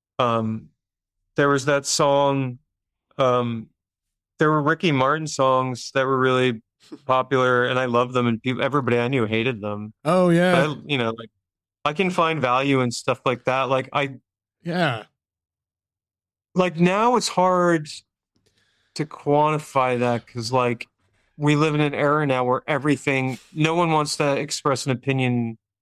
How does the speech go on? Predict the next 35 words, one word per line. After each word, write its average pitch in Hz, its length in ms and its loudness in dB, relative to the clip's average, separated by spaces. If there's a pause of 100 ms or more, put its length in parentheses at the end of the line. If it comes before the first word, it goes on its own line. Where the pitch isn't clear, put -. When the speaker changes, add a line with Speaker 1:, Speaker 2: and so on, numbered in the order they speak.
(160)
Speaker 2:
Right. 147 300 -2
Speaker 1:
negatively 131 600 0
about 117 260 -2
anything, 131 440 -2
right? 110 300 -2
Like, 120 200 -2 (140)
everything's 135 420 0
okay, 120 440 0
everything's 127 300 0
permissible. 120 720 -2 (640)
Speaker 2:
Right. 123 160 -4
Speaker 1:
And 143 80 0
then 147 80 0
if 147 100 -4
you 156 100 2
hang 151 200 0
out 147 80 0
with 139 120 -2
your 135 100 2
record 135 360 -2
collecting 127 400 -2
buddies 120 300 0
who 127 80 -4
are 120 120 2
all 127 180 2
assholes 117 800 -2 (180)
and 120 320 -2
don't 131 260 0
like 127 200 0
anything 131 480 -2
that's 123 320 -4 (880)
even 139 220 -4
remotely 139 520 2
popular. 113 720 -2
Speaker 2:
Right. 139 320 -2